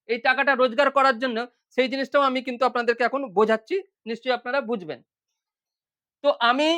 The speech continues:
সেই সময় যখন ঘুরতাম রোজগারের জন্য, তখন আমাকে কিন্তু লেবারের কাজ দেওয়া হতো। আজকের দিনেও দেখবেন যারা মাধ্যমিক বা উচ্চ মাধ্যমিক পাস করেছেন, কাজের জন্য যদি বেরোন, দেখবেন আপনাকে লেবারের কাজ ছাড়া কেউ ভালো কাজ যা-, দেয় না।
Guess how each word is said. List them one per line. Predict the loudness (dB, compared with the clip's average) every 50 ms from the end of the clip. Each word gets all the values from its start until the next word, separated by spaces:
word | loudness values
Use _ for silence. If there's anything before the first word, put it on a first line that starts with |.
| -2 -8 -6 -2
সেই | -2 -2 0
সময় | 0 2 2 4 4
যখন | 4 2 2 2 0 -2 -2
ঘুরতাম | -2 -2 -2 0 2 4 4 4 2 0 -8 _ _ _ _ _ _ _ _ _ _ _
রোজগারের | -2 2 2 2 4 4 6 6 6 4
জন্য, | 4 2 2 2 2 0 0 -2 -6 _ _ _ _ _
তখন | -2 -2 0 2 2 2
আমাকে | 4 4 2 2 0 0 -2
কিন্তু | -4 -6 -4 -4 -4 -4
লেবারের | -2 0 2 4 4 6 6 6 4 4 4
কাজ | 4 4 4 4
দেওয়া | 4 4 6 6 6
হতো। | 6 4 2 -2 -8 -16 -18 _ _ _ _ _ _ _ 0
আজকের | 0 0 0 0 -2 -2 -2
দিনেও | 0 2 4 4 4
দেখবেন | 4 2 2 2 0 0 2
যারা | 2 2 2 2
মাধ্যমিক | 2 2 0 -2 -2 -2 -4 -4 -6 -2 0
বা | 0 0
উচ্চ | 0 -4 -8 -8
মাধ্যমিক | -6 -6 -6 -6 -4 -6 -6 -4 0
পাস | 2 2 2 2 2
করেছেন, | 0 0 0 0 -2 -2 -4 -4 -8 _ _ _ _ _ _ 0
কাজের | 2 4 4 2 0 2
জন্য | 0 0 2 2 2 2
যদি | 0 -2 -2 0
বেরোন, | 2 4 4 4 4 2
দেখবেন | 0 -2 0 0 0 2
আপনাকে | 2 0 0 -2 -2 -2 -2
লেবারের | 2 2 2 4 4 4 2 2 2
কাজ | 2 0 0 2 0
ছাড়া | 0 0 0
কেউ | 0 -2
ভালো | -2 0 0 2 2 2
কাজ | 2 2 2 2
যা-, | 2 2 2 2 0 0
দেয় | 0 0 2 2
না। | 0 -2